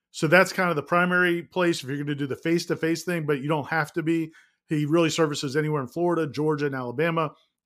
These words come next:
and, uh, got a great staff and does a good, really good job. Very knowledgeable. And like you said, uh, you can talk a little bit of Noles with him. He's, uh, he's,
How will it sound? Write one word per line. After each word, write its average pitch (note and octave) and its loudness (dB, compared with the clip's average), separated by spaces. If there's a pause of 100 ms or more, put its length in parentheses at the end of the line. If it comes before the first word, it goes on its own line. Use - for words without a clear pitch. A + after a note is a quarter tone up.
and, C#3+ 0
uh, C3 0
got D#3 0
a C3+ -2
great D3 0
staff D#3 -2 (380)
and C3+ -6
does C#3 0
a D3+ -4
good, D#3 -4
really E3+ 2
good E3 -2
job. D3+ 2
Very D#3+ 2
knowledgeable. F3 0 (260)
And C#3+ -2
like D3 -4
you D3+ -6
said, C#3+ 0
uh, A#2+ -4
you B2 -8
can C3+ -8
talk D#3+ 0
a - 0
little E3+ 2
bit F3 2
of E3+ 2
Noles F3+ 2
with D3 2
him. C#3+ -2 (240)
He's, D3+ 0
uh, E3+ 0
he's, E3 -2